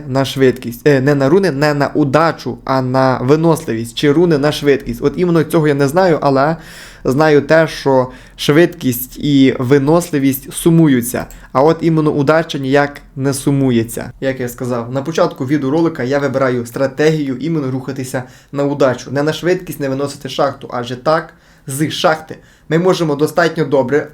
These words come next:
виносити, умовно, токени лавр, але ми будемо мало лутати рун. А якщо я піду декілька раз в експедицію і мені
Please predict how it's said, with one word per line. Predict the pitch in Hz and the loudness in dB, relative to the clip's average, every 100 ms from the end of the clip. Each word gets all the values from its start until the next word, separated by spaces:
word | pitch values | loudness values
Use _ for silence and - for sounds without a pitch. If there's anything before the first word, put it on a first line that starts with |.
| - | -12
виносити, | 127 160 160 151 147 147 | -2 2 2 0 -4 -4
умовно, | 143 147 147 143 143 143 - - _ - | -4 -2 -2 -2 -4 -10 -20 -20 _ -6
токени | 143 143 143 | -4 -2 -4
лавр, | 139 143 147 165 - _ _ | 0 0 0 -4 -14 _ _
але | 131 131 139 165 175 - _ _ _ _ _ _ - | -8 -4 -2 -2 -4 -18 _ _ _ _ _ _ -10
ми | 139 147 151 127 127 | -2 2 0 0 -6
будемо | 135 135 151 135 | -4 -2 0 -2
мало | 123 139 156 156 139 | 0 0 0 -2 -4
лутати | 131 123 127 127 123 127 | -8 -10 -6 -8 -6 -8
рун. | 117 117 - | -8 -12 -14
А | - | -6
якщо | 135 139 233 | -4 -2 0
я | 196 | 0
піду | 185 170 175 165 | 0 -6 -6 -8
декілька | 143 160 160 135 135 | 0 2 2 -4 -4
раз | 135 127 | -4 -4
в | - | -10
експедицію | 135 - 131 156 160 131 120 | -12 -10 -4 -2 -4 -6 -10
і | 120 127 | -8 -8
мені | 135 139 147 143 | -6 -4 -4 -4